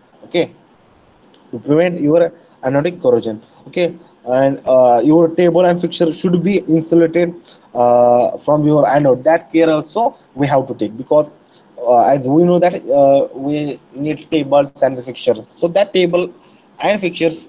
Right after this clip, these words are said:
uh, should be, uh, insulated, uh, from the anode. Okay, again, uh, the minimum capacity of electrolyte, uh,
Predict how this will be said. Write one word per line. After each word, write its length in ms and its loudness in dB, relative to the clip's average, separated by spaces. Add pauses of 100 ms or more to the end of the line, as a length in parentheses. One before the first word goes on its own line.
uh, 120 -4
should 340 -2
be, 240 -2 (420)
uh, 240 2
insulated, 760 -2 (300)
uh, 140 0
from 300 -2
the 140 -2
anode. 340 0 (220)
Okay, 220 -4 (2250)
again, 360 -2
uh, 320 2
the 120 0
minimum 500 -2
capacity 420 -4
of 140 -4
electrolyte, 680 -2
uh, 360 2